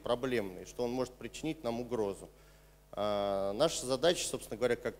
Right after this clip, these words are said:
э, органы исполнительной власти правительства Москвы,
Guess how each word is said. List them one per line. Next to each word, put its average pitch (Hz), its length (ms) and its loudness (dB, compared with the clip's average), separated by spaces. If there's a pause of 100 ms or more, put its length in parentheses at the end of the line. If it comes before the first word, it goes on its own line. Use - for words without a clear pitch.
(120)
э, 101 800 2
органы 120 400 2
исполнительной 113 460 -4
власти 123 320 0
правительства 113 460 -4
Москвы, 143 560 0